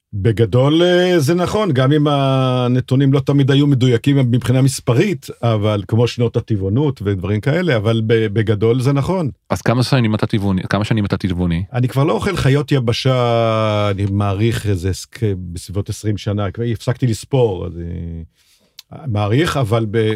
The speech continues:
Speaker 1: מדצמבר אלפיים ושתים עשרה אני טבעוני. אני זוכר כי היה איזה אירוע ספציפי,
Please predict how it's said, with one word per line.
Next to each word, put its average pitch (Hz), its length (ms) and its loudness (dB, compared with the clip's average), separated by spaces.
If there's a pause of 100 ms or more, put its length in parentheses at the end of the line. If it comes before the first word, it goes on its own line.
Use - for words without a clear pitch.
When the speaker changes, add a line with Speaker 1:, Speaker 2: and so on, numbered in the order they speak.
(120)
Speaker 1:
מדצמבר 151 1300 0
אלפיים 139 340 0
ושתים 170 360 -2
עשרה 123 300 -2
אני 113 140 -2
טבעוני. 104 540 -2
אני 104 80 -4
זוכר 151 280 -2
כי 139 120 -2
היה 131 360 2
איזה 120 220 0
אירוע 120 260 2
ספציפי, 131 640 -2